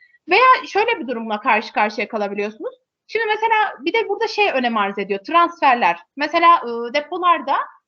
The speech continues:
malzemeler, ıı, çıktı diyelim, işte siz mesela malzeme kesildi, kesildikten sonra diğer operasyona gidecek. Kesimhanenin bunun transferini yapabiliyor olması lazım diğer operasyon için.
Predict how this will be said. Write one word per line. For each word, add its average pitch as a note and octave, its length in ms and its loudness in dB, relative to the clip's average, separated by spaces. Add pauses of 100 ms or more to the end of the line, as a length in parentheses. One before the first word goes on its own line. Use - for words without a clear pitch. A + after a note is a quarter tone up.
(100)
malzemeler, E4 680 0
ıı, A3+ 380 -6
çıktı E4 360 -14
diyelim, C#4 340 -6
işte B3+ 480 -4
siz D4+ 100 -12
mesela C#4+ 240 -4
malzeme D4 460 -4
kesildi, C#4 400 -10
kesildikten C#4+ 580 -4
sonra C#4+ 240 -8
diğer D4+ 140 0
operasyona G#3+ 500 -4
gidecek. A3 340 -6 (360)
Kesimhanenin G4 560 0
bunun B4 160 -10 (100)
transferini F#4+ 440 -2
yapabiliyor D#4+ 460 0
olması G#3+ 320 -4
lazım G#3 320 -2
diğer B3 140 2
operasyon G3+ 540 -4
için. - 300 -18